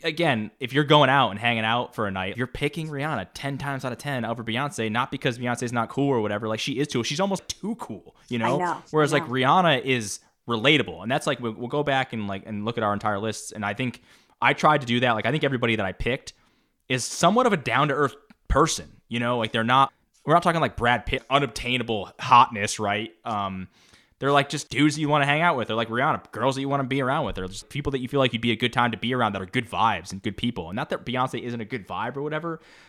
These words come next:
Speaker 1: but she's like an alien. Like, she's not even a human in some ways. She's too amazing. And Rihanna's, one of her best things about her is, you're right, her body, her f-, like, she embraces her flaws. She's, like, proud of being pregnant, doesn't care about what people think about her. She's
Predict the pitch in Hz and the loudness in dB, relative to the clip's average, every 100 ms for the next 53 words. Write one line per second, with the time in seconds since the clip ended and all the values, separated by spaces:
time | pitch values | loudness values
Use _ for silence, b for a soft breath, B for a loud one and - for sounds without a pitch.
0 | b - 131 113 - _ _ _ _ _ | b 4 4 4 -6 _ _ _ _ _
1 | - 160 160 160 147 - 143 175 101 - | -4 2 4 4 0 2 2 2 -2 -10
2 | - 123 - 156 165 170 156 135 - 175 | -4 -2 -2 0 2 4 2 -2 0 0
3 | 156 92 104 131 104 95 95 - 135 - | 0 -2 -2 -2 0 -4 -6 -4 -4 -2
4 | - 175 165 156 127 147 151 80 82 - | 0 4 4 2 0 0 0 -4 -16 -8
5 | 127 123 113 - 117 120 147 165 123 _ | -4 -2 -4 -8 -4 0 2 0 -2 _
6 | _ 139 156 151 120 131 - 139 101 107 | _ -4 0 0 2 2 2 -6 -2 0
7 | 135 120 107 127 139 131 b b b b | 0 0 -2 0 -2 -2 b b b b
8 | b b _ 139 127 165 113 131 113 104 | b b _ 0 6 4 4 0 0 2
9 | 110 113 104 - - 113 - - 113 110 | 2 0 -6 -10 -12 -12 -8 -4 -4 -4
10 | 113 107 110 113 107 107 - 104 101 98 | -6 -4 -4 -4 -6 -8 -2 0 0 0
11 | 92 107 104 98 - 113 110 101 110 104 | -6 -8 -8 -10 -6 0 0 0 -4 -6
12 | 98 - _ _ _ _ _ - - 123 | -6 -10 _ _ _ _ _ -20 -2 -2
13 | 113 110 113 117 113 110 107 104 113 110 | 0 -6 -8 -6 -4 -2 -4 -6 -6 -6
14 | 110 110 107 98 98 113 | -6 -4 -4 -4 -4 -10